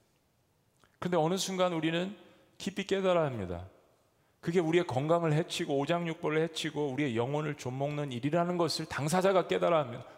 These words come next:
내가 깨달아야죠. 이거 내 인생인데 나에게 닥친 일입니다. 거기에 계속 머물고 있을 것이냐,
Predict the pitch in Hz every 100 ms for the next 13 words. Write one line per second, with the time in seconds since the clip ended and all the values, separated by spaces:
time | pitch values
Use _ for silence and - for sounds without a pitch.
0 | - 139 190 190 202 180 143 104 - 95
1 | 143 147 151 180 156 143 98 87 90 87
2 | - - _ _ _ _ _ _ _ -
3 | 151 185 190 170 - 190 160 160 156 110
4 | 87 76 - _ _ _ _ - - 147
5 | 175 208 190 196 214 180 160 190 214 196
6 | 185 - 185 180 160 165 170 170